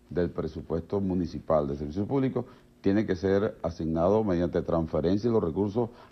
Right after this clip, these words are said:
a las comunidades, o sea que no lo va a ejecutar directamente la alcaldía, mm, contratando un contratista privado,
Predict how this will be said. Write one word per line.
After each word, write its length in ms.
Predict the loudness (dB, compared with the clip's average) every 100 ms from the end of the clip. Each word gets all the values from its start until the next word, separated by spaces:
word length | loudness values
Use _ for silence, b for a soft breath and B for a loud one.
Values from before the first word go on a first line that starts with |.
| -2
a 120 | 2
las 200 | 4 2
comunidades, 520 | 0 0 2 0 0
o 20 |
sea 140 | -2 -4
que 140 | -4
no 180 | -2 2
lo 120 | 4
va 80 | 6
a 40 |
ejecutar 340 | 4 2 0 0
directamente 580 | 0 -2 -2 -2 -2 0
la 100 | 0
alcaldía, 500 | 0 0 2 0 -2 B B B _
mm, 420 | -6 -2 0 -2 -2
contratando 680 | -2 0 2 2 2 2
un 60 | 2
contratista 600 | 2 0 0 -2 0 0
privado, 600 | 2 4 4 4 -2 -12